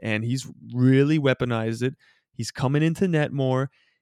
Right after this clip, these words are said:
And his backhand looks a little awkward, but you know what? He hits that thing so high and so heavy for a two-hander. I've actually almost never seen it besides maybe sort of from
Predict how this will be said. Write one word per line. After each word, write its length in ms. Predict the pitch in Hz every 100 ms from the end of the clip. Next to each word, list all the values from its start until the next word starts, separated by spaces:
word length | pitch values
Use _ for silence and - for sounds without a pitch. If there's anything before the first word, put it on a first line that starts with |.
| _ _
And 120 | 139
his 160 | 139 151
backhand 640 | - 151 254 - 370 370
looks 280 | 220 214 -
a 40 | 247
little 320 | 170 170 -
awkward, 480 | - 92 131 190 233
but 140 | 165 156
you 80 |
know 180 | 180 170
what? 240 | 185 202 -
He 180 | 196
hits 220 | 185 190 -
that 220 | 220 -
thing 200 | 190 170
so 400 | - - 117 156
high 480 | 151 135 123 139 156
and 140 | 123
so 260 | - - 135
heavy 280 | 123 113 143
for 160 | 147
a 60 | 131
two-hander. 460 | 135 123 113 139 160
I've 100 | 143
actually 360 | - - 220 -
almost 300 | 143 147 -
never 320 | 101 110 135
seen 260 | - 110
it 160 | 131 156
besides 460 | 127 - 110 110 113
maybe 240 | 110 117
sort 200 | 120 120
of 40 |
from 340 | - 113 104